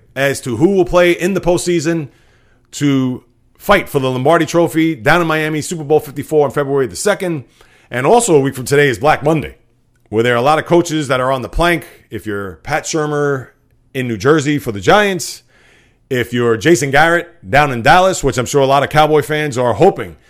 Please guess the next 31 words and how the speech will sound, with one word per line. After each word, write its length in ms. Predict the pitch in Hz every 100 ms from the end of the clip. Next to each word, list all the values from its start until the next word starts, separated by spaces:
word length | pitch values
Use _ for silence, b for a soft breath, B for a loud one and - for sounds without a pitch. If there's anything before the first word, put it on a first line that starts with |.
| b b b
that 160 | - 127
as 80 | 120
a 60 |
late 180 | 120 165
Christmas 340 | - 160 151 -
gift 240 | 151 143
that 340 | 135 120 117 113
Garrett 280 | 135 156
will 60 | 131
be 260 | 117 127 113
shown 440 | - 160 156 147
the 80 | 120
door 480 | 113 175 175 170 -
and 240 | 123 123
bringing 440 | 107 147 160 147 127
somebody. 500 | - 190 147 110 107
I'm 100 | 117
sure 200 | 135 151
Kermit 260 | 170 165
the 60 | 117
Frog 260 | - 170 175
will 80 |
probably 240 | 117 120 113
be 140 | 113
the 100 | 110
coach, 300 | - 131 113
and 220 | 113 107 - b b
a 60 | -
lot 140 | 120
of 80 | 117
Cowboys 400 | 131 123 117 98